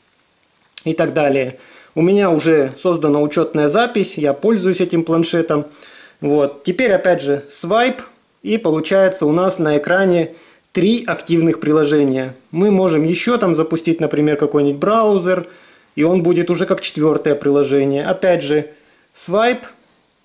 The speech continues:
и браузер остается открытым. То есть, по идее, эти приложения сейчас остаются активными. То есть, если бы у нас где-то играла музыка,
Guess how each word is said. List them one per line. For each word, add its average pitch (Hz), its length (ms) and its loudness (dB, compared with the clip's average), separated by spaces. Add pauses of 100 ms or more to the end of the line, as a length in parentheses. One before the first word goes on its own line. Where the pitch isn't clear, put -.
(1200)
и 220 420 -4 (440)
браузер 165 480 0
остается 156 500 0
открытым. 135 520 -4 (360)
То 151 100 -2
есть, 151 100 -2
по 180 180 2
идее, 226 260 2
эти 214 140 -2
приложения 185 680 2
сейчас 208 520 -4
остаются 180 580 0
активными. 135 720 -2 (420)
То 156 100 2
есть, 165 200 2
если 196 200 0
бы 175 140 0
у 185 60 2
нас 185 280 0
где-то 175 400 0
играла 175 320 2
музыка, 185 600 0